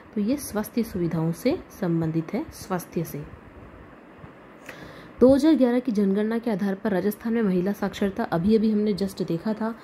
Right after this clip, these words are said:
कितनी साक्षरता है ये, फिफ्टी टू पॉइंट वन। राजस्थान में निःशुल्क एवं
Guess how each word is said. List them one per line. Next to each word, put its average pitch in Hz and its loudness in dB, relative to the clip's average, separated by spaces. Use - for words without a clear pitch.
कितनी 240 2
साक्षरता 220 -2
है 220 0
ये, 254 2
फिफ्टी 269 2
टू 220 2
पॉइंट 202 -4
वन। 151 -4
राजस्थान 226 4
में 214 4
निःशुल्क 247 4
एवं 185 2